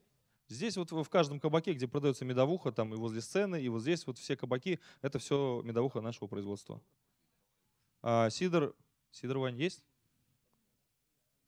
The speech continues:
По-моему, мы привозили сидр. Да. Если там есть сидр, там, а, бессмертие Юдун, да, и проделки Локи грушевый, то тоже, возможно, есть. <laughs>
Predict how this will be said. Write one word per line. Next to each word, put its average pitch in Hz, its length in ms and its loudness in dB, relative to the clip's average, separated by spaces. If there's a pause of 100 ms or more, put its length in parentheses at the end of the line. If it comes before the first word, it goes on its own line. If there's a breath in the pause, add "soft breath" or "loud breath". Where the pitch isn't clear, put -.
(120)
По-моему, 131 240 2
мы 165 80 0
привозили 165 380 2
сидр. 104 300 -6 (1200)
Да. 117 480 -2 (440 soft breath)
Если 151 260 4
там 160 180 8
есть 156 140 6
сидр, 190 260 6
там, 131 260 6
а, 120 240 6
бессмертие 139 580 2
Юдун, 165 340 0
да, 117 260 6
и 117 300 0
проделки 123 460 2
Локи 120 260 2
грушевый, 107 500 -2 (280 soft breath)
то 147 320 4
тоже, 120 520 2 (600)
возможно, 113 540 -6
есть. 98 220 -10 (1600)
<laughs> - 920 -12